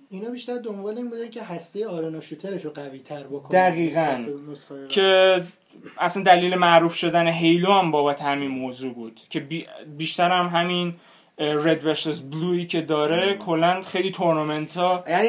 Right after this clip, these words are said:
Speaker 3: الان خلاصه حرفی که تو داری می‌زنی، غیر از بالانسی که بازی خیلی سریعتر از قبل شده، ولی بعد بر اساس بیس گروهی بری جلو.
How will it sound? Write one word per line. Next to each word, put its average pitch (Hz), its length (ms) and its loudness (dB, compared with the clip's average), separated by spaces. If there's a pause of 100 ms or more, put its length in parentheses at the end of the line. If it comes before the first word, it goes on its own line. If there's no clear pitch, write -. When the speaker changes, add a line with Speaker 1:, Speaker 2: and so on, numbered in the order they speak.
Speaker 3:
الان 196 440 4
خلاصه 165 420 0
حرفی 196 180 0
که 180 80 0
تو 165 100 -6
داری 147 220 0
می‌زنی، 143 320 -4
غیر 175 160 -2
از 175 140 -2
بالانسی 151 280 -2
که 180 80 -6
بازی 151 160 0
خیلی 156 180 -6
سریعتر 110 560 -4
از 104 220 -6
قبل 98 220 -8
شده، 107 320 -6
ولی 113 160 -6
بعد 139 260 -2
بر 123 180 -2
اساس 120 220 -10
بیس 131 220 -4
گروهی 110 380 -6
بری 95 260 -8
جلو. 87 240 -16